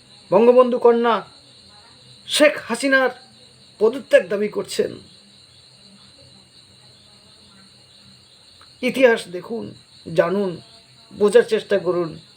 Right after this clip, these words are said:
ভালো থাকবেন। খুব কষ্ট লাগছিল। ভারত বাংলাদেশের যে যৌথ পরিবার, ইন্দো বাংলাদেশ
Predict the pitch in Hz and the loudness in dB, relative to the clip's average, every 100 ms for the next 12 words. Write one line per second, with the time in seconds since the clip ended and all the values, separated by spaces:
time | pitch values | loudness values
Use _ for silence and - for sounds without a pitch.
0 | _ _ - - - _ _ - _ _ | _ _ -20 -20 -20 _ _ -20 _ _
1 | _ _ - - - - - - _ _ | _ _ -20 -20 -20 -20 -20 -20 _ _
2 | - - _ _ - - 160 247 233 226 | -20 -20 _ _ -18 -2 2 4 4 4
3 | 247 262 233 - _ _ - _ - _ | 4 4 0 -18 _ _ -20 _ -20 _
4 | - - - _ - - - _ _ - | -20 -20 -20 _ -20 -20 -20 _ _ -20
5 | _ _ - 269 - 185 - 294 - 208 | _ _ -14 -8 -2 0 2 2 2 -2
6 | 147 - - - _ _ _ _ _ _ | -12 -14 -20 -20 _ _ _ _ _ _
7 | - _ _ _ - _ - - - - | -20 _ _ _ -20 _ -20 -20 -20 -20
8 | _ _ - 135 214 202 180 - - _ | _ _ -4 4 4 4 -2 -20 -20 _
9 | _ _ - _ _ _ 170 185 220 226 | _ _ -20 _ _ _ -2 0 2 0
10 | 233 233 202 175 214 - 214 185 185 175 | 0 -2 -2 -2 -4 -4 -2 0 2 2
11 | 151 - - _ - 233 262 254 202 196 | 0 -8 -20 _ -4 -2 2 2 2 0
12 | 196 196 190 | 0 0 -2